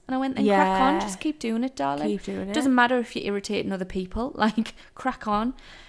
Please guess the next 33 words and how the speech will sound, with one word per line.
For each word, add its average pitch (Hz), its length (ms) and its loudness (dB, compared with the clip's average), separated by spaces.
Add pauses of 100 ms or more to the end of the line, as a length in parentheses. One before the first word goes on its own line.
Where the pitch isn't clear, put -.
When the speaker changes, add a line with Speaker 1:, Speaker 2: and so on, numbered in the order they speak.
(160)
Speaker 1:
But 233 200 6
that - 220 2
comes 247 280 0
with 247 180 -6
this - 420 -6 (200)
objective 220 500 -8
tinnitus. 247 480 -4
Speaker 2:
Yeah. 185 500 2
Speaker 1:
Nosebleeds, 220 840 2
which 214 160 -4
he's 208 140 -4 (120)
had, 202 240 0
he's - 140 -8
had 208 160 -6
his 190 120 -6
nose 196 300 -4
cauterized 233 800 0
last 247 320 -6
year 247 360 -2 (340)
because 214 220 -4 (280)
about - 480 -2
Eva's 254 320 -4
age, 269 200 -4
he 262 80 -6
started - 360 -2
getting 208 240 -2
nosebleeds. 247 720 -2 (300)
So - 140 -8
there's 302 180 -2
just, 311 360 -2 (580)
there's 233 120 0
so - 180 0
much. 269 200 0